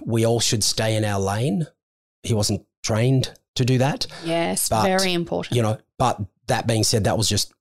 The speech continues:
Speaker 1: one person. Also, I take responsibility 'cause I create my own reality, that I was on the train of, "I'm really busy, I'm really busy,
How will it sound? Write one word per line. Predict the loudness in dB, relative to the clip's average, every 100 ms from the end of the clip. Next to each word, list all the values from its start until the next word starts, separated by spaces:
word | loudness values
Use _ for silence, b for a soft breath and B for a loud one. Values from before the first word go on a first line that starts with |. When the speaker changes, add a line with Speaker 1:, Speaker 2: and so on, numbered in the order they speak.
| -4
Speaker 1:
one | -2 2
person. | 2 2 0 -2 B B B B _ _ _ _ _ _ 0
Also, | 2 4 2 0 0 -6 _ _ _ _ _ _
I | 0 0
take | 2 0 0
responsibility | 0 0 -2 0 0 0
'cause | 0
I | 2 0
create | 0 -2 0
my | 0 0
own | 0
reality, | 0 0 -2 -2 -6 B B B -8
that | -2 0 0 -2 -6 -8 _ _ _ _
I | 0 2 2 2
was | 2 2
on | 2 2 0 -4 _
the | -4 -2 0 -2
train | -2 0 0 0 0
of, | 0 0 0 -2
"I'm | -2 2
really | 4 4
busy, | 2 2
I'm | 2 2
really | 2
busy, | 2 0 0 -2